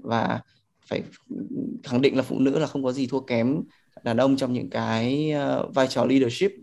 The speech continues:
vân vân. Thì anh, mình nghĩ là vô hình chung thì cái radical feminism cũng là những cái mà nó đã tạo nên cái, ờ, sự, ờ, thay đổi về mặt, ờ, quota policy như Trường nói là, à,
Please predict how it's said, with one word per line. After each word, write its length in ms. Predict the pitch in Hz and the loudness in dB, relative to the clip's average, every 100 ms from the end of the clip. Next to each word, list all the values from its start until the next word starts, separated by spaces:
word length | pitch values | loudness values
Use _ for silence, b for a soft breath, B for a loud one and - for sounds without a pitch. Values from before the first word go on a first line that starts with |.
| - | -16
vân 220 | - 135 135 | -4 0 4
vân. 160 | 147 139 - _ _ _ _ _ | 4 2 -12 _ _ _ _ _
Thì 220 | - 127 | -2 -2
anh, 160 | - - | -2 0
mình 160 | 151 139 | 6 6
nghĩ 120 | 147 | 8
là 120 | 196 | 6
vô 120 | 156 175 | 6 6
hình 140 | 156 | 6
chung 240 | 180 170 151 | 4 2 2
thì 100 | 135 | 0
cái 360 | 127 123 135 151 | 0 2 2 4
radical 320 | 156 156 135 | 2 2 -2
feminism 560 | 143 143 143 135 117 | 0 0 0 0 -2
cũng 180 | 113 - | -4 -4
là 220 | 160 131 | -2 0
những 520 | 123 - - 120 165 170 - | 0 -2 -4 -4 -6 -6 0
cái 300 | 127 120 143 | 2 2 2
mà 60 | |
nó 120 | 131 | 2
đã 160 | 120 - - - | 2 -2 -6 0
tạo 220 | 160 - | 0 2
nên 200 | 135 135 | 2 2
cái, 400 | 131 113 110 127 - _ _ - | 0 -2 -2 -6 -12 _ _ -10
ờ, 500 | 123 123 123 123 123 | -2 0 0 0 -4
sự, 420 | - - - 120 | -6 -6 -2 4
ờ, 340 | 113 110 107 - - - - | 4 4 2 -2 -8 -16 2
thay 140 | 160 | 8
đổi 200 | 151 120 | 8 8
về 180 | 107 117 | 6 4
mặt, 180 | 117 120 - | 2 0 -2
ờ, 400 | 117 117 113 - - - - | 0 0 0 -2 -4 -8 2
quota 340 | 160 165 160 | 4 8 6
policy 500 | 160 160 156 151 156 | 8 8 6 4 4
như 200 | 143 143 139 | 4 2 0
Trường 200 | 135 117 | 0 0
nói 360 | 117 117 139 | 2 0 0
là, 220 | 131 120 120 _ _ _ - | 0 -2 -4 _ _ _ -10
à, 420 | - 110 110 | -4 -4 -4